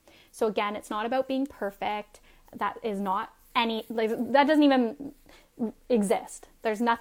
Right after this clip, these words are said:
there is no perfection, right? We're all works in progress. We're all learning. We're all growing. And so are our clients. So don't put so much pressure on yourself that you have to be perfect or you have to have it all figured out,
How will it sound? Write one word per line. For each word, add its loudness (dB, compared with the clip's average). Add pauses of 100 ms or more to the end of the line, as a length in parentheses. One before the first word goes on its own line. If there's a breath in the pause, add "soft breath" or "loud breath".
there 2
is 2
no -2
perfection, -12
right? -8
We're -4
all 0
works -4
in -2
progress. -6
We're -4
all -2
learning. -6
We're -4
all 0
growing. -2 (420 loud breath)
And -4 (260 soft breath)
so 0
are 2
our -6
clients. -6 (100)
So -4
don't -2
put -10
so -2
much -2
pressure -10
on -8
yourself -6
that -10
you -10
have -10
to -10
be -2
perfect -10
or -10
you -10
have -10
to -18
have -6
it -4
all -4
figured -8
out, -8